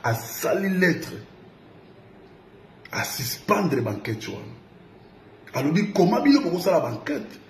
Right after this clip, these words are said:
Sa bo informer directeur ya cabinet chef de l'État." A stoppa banquête wana. Azaki na raison.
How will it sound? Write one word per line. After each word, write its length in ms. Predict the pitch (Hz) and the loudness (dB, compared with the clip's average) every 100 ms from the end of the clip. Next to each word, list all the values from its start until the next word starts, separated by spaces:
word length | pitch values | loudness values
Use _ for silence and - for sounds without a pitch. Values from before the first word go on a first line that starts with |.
| - - - - - - | -20 -20 -20 -20 -20 -18
Sa 420 | - - - 208 | -14 -2 2 4
bo 100 | 208 | 4
informer 480 | 160 151 147 175 170 127 | 4 2 0 2 2 6
directeur 500 | 175 175 175 226 170 | 8 8 6 2 2
ya 80 | 139 | -2
cabinet 360 | 135 139 165 | -4 -2 -2
chef 200 | - 160 131 | 0 -2 -2
de 100 | 110 | -6
l'État." 400 | 120 110 - 120 - - - - - - - - - - - - _ _ _ _ _ _ _ _ _ _ _ - - - - - - - - - - - - - - - - - - - - | -6 -6 -6 -8 -8 -18 -20 -20 -20 -20 -20 -20 0 2 2 -4 _ _ _ _ _ _ _ _ _ _ _ -20 -20 -20 -20 -20 -20 -20 -20 -20 -20 -20 -20 -20 -20 -20 -20 -20 -20 -20 -6
A 120 | - | -4
stoppa 680 | - - 120 214 214 - - - | -2 0 2 4 2 -2 -18 -18
banquête 480 | 110 - - 247 - | -16 -10 -4 -4 -4
wana. 200 | 110 104 - - _ _ _ _ _ - - - - - - - - - - - - - - - - - - - - - | -12 -12 -18 -20 _ _ _ _ _ -20 -20 -20 -20 -20 -20 -20 -20 -20 -20 -20 -20 -20 -20 -20 -20 -20 -20 -20 -20 -10
Azaki 340 | 123 220 226 | 2 2 6
na 100 | 196 | 6
raison. 320 | 165 156 190 | 6 2 0